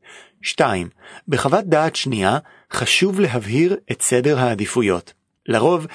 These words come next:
הרופא שנותן חוות דעת נוספת הוא לא הרופא האישי ולא מכיר את המטופל. לכן חשוב מאוד שהמטופל ידגיש את הדברים המשמעותיים בעיניו בטיפול, כמו למשל חששות שיש לו מתופעות הלוואי של הטיפול. שלוש,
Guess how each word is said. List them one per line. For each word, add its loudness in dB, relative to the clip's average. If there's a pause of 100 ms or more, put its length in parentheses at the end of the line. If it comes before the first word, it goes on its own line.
(160)
הרופא -2
שנותן 0
חוות 2
דעת 0
נוספת -2 (160)
הוא -4
לא 4
הרופא 0
האישי -2 (100)
ולא 0
מכיר 2
את -2
המטופל. 0 (480)
לכן 0
חשוב 2
מאוד 4
שהמטופל 2
ידגיש 0
את 0
הדברים 0
המשמעותיים 0
בעיניו 0
בטיפול, 0 (400)
כמו 2
למשל 2
חששות 0
שיש 0
לו 2
מתופעות 0
הלוואי 2
של -2
הטיפול. -8 (920)
שלוש, 0